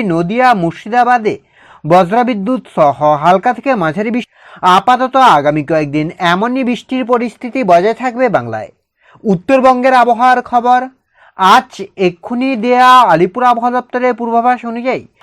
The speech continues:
আগামীকাল সকালের মধ্যে বিক্ষিপ্তভাবে হালকা থেকে মাঝারি বৃষ্টির সম্ভাবনা রয়েছে উত্তরবঙ্গের জেলাগুলিতে। অন্যদিকে পরবর্তী চব্বিশ ঘন্টায় অর্থাৎ রবিবার সকালের মধ্যেও বজ্রবিদ্যুৎ সহ হালকা থেকে মাঝারি বৃষ্টির সম্ভাবনা উত্তরবঙ্গের সব কয়টি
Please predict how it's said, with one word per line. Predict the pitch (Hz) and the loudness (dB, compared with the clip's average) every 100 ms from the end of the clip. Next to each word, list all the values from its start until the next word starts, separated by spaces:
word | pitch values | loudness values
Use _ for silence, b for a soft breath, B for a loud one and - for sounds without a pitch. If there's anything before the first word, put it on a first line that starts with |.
| B 175 175 | B 0 2
আগামীকাল | 190 240 254 269 254 | 2 0 2 0 0
সকালের | 240 233 247 247 247 | 0 0 0 0 -2
মধ্যে | 247 254 | -2 -2
বিক্ষিপ্তভাবে | 214 143 - 151 165 160 160 156 | -2 -4 -8 -8 -2 -2 0 -2
হালকা | 160 170 180 | 0 0 0
থেকে | 233 - | -6 -6
মাঝারি | 240 170 185 214 | -6 -6 -6 -6
বৃষ্টির | 247 - 269 254 | -6 -8 -10 -8
সম্ভাবনা | 247 240 240 247 | -8 -2 -2 -2
রয়েছে | 240 247 233 240 | -4 -6 -4 -6
উত্তরবঙ্গের | 156 - 233 240 233 247 | -6 -6 -2 -2 -2 -4
জেলাগুলিতে। | 151 127 117 113 104 80 _ _ _ b b b - | -4 -6 -8 -12 -14 -20 _ _ _ b b b 2
অন্যদিকে | 180 208 226 254 | 4 4 0 0
পরবর্তী | 262 185 185 220 - 254 | 2 4 4 2 -2 -4
চব্বিশ | 262 220 233 226 | -2 -2 -4 -2
ঘন্টায় | 247 233 254 220 | -2 0 2 2
অর্থাৎ | 139 165 151 | 0 -2 -4
রবিবার | 143 151 175 220 254 | 0 0 0 2 2
সকালের | 240 247 247 240 247 | 2 -2 -2 -2 -2
মধ্যেও | 240 220 247 | -4 -2 -2
বজ্রবিদ্যুৎ | 208 160 - 226 226 196 254 - - | 0 -2 -2 -6 -6 -6 -8 -10 -6
সহ | 151 127 139 135 | -4 -4 -2 -2
হালকা | 131 165 175 | -2 -4 -4
থেকে | 226 247 | -8 -6
মাঝারি | 226 147 160 214 | -8 -8 -8 -10
বৃষ্টির | 233 - 254 - | -12 -12 -14 -10
সম্ভাবনা | 233 220 233 240 123 _ b b b b | -8 -6 -6 -6 -8 _ b b b b
উত্তরবঙ্গের | 190 196 - 254 247 247 262 | -2 -2 2 2 2 0 -2
সব | - 185 165 | -2 -2 -2
কয়টি | - 226 233 | 0 -2 -2